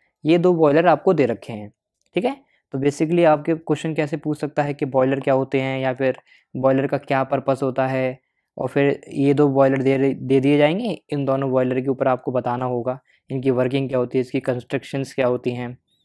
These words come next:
ठीक है, इसके फीचर्स क्या क्या होते हैं, ये सब आपको पूछ लिया जाएगा एग्जाम के अंदर। इस तरीके से भी एग्जाम में क्वेश्चन पूछा जा सकता है कि फायर ट्यूब बॉयलर क्या होते हैं, वाटर ट्यूब बॉयलर क्या होते हैं,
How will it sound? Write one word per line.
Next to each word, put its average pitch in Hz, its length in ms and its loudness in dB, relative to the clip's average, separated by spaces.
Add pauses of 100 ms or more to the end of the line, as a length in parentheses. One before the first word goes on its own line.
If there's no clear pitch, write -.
(220)
ठीक 160 80 -2
है, 170 60 2
इसके 151 200 -2
फीचर्स 131 460 -2
क्या 135 140 0
क्या 131 160 0
होते 127 260 -2
हैं, 123 240 -10 (600)
ये 135 140 0
सब 135 200 2
आपको 127 320 0 (260)
पूछ 147 220 0
लिया 139 100 4
जाएगा 120 280 2
एग्जाम 113 320 -4
के 117 100 -4
अंदर। 104 280 -8 (680)
इस 165 220 0
तरीके 170 340 4
से 175 140 0
भी 180 120 4
एग्जाम 165 280 2
में 170 120 -2
क्वेश्चन 160 320 -4
पूछा 156 220 -2
जा 147 120 2
सकता 147 260 -2
है 147 80 0
कि 151 100 -6
फायर 143 260 -2
ट्यूब 143 220 -4
बॉयलर 139 260 0
क्या 135 140 -2
होते 131 220 -4
हैं, 131 260 -8 (340)
वाटर 127 380 0
ट्यूब 143 220 0
बॉयलर 135 280 -2
क्या 135 140 -2
होते 131 260 -2
हैं, 160 200 -8